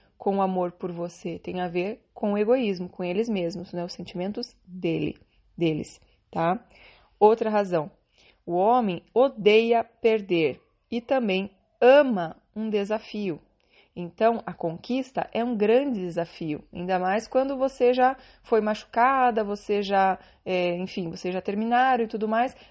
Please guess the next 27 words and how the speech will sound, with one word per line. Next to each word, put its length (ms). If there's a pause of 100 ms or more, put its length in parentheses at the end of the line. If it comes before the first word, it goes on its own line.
E 80
pra 220
ele 140
reconquistar, 1000 (160)
ele 240
se 160
sente 480
motivado, 1040 (260)
ele 200
se 120
sente 380
vivo, 580 (240)
lutando, 760 (240)
né? 220
Então, 640
às 260
vezes, 600
é 120
também 440
mais 260
um 100
motivo 380
egoísta 580 (300)
pro 120
próprio 380
desafio 560
dele 400